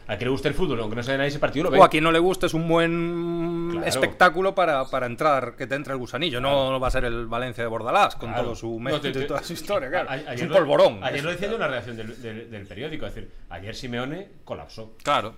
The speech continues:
Speaker 1: Ayer Simeone colapsó. Dijo, "¿Cómo esta gente,
Speaker 2: Es otro
Speaker 1: cómo esta gente puede ser campeón de Europa con esta defensa?".
Speaker 2: Claro,
Speaker 1: Él
Speaker 2: es
Speaker 1: no lo
Speaker 2: otro.
Speaker 1: entiende.
Speaker 2: Sí, sí,
Speaker 1: Él
Speaker 2: sí.
Speaker 1: no entenderá, eso no es imposible. No.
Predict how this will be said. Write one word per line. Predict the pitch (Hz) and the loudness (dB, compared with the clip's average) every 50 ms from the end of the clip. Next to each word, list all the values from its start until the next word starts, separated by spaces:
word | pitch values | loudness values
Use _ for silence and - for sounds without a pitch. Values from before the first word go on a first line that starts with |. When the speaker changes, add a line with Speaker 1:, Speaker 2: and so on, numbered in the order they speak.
| - - - | -16 -16 -14
Speaker 1:
Ayer | 92 107 127 120 | -10 -10 -10 -8
Simeone | 143 147 135 139 175 202 | -8 -8 -6 -6 -6 -6
colapsó. | 202 131 101 104 117 110 | -8 -8 -8 -8 -8 -10
Dijo, | 110 113 156 | -10 -10 -10
"¿Cómo | 190 139 101 | -10 -10 -10
esta | - - 101 | -10 -12 -12
gente, | - 185 208 | -10 -8 -6
Speaker 2:
Es | - - | -4 -4
otro | 196 - - 143 143 139 | -4 -4 -2 0 2 2
Speaker 1:
cómo | 139 135 135 139 | 2 2 2 0
esta | 139 139 156 | 0 -2 -4
gente | 143 165 147 156 143 | -4 -4 -6 -8 -8
puede | 143 135 | -8 -8
ser | 143 | -6
campeón | 135 139 - 135 131 120 | -6 -6 -6 -6 -8 -8
de | 120 | -6
Europa | 165 214 214 - 127 117 | -6 -6 -6 -6 -8 -10
con | 127 | -10
esta | 123 - 139 | -8 -8 -8
defensa?". | 156 160 202 147 - 85 78 | -8 -8 -10 -12 -14 -14 -16
Speaker 2:
Claro, | - 87 - | -16 -16 -12
Speaker 1:
Él | 127 120 | -10 -8
Speaker 2:
es | |
Speaker 1:
no | 165 208 | -6 -6
lo | 190 | -6
Speaker 2:
otro. | 117 | -6
Speaker 1:
entiende. | 101 180 190 131 87 78 - - | -8 -8 -8 -8 -10 -12 -14 -16
Speaker 2:
Sí, | - 156 139 113 | -16 -14 -14 -14
sí, | 104 110 | -14 -14
Speaker 1:
Él | 98 | -10
Speaker 2:
sí. | 98 | -8
Speaker 1:
no | 131 151 | -6 -6
entenderá, | 139 - 101 101 131 131 | -6 -6 -8 -8 -8 -8
eso | 113 104 98 123 | -8 -8 -10 -12
no | 127 110 | -12 -12
es | 101 | -14
imposible. | 92 80 151 160 190 - 80 80 | -14 -16 -14 -14 -14 -14 -12 -12
No. | 82 87 87 85 85 | -12 -14 -14 -16 -18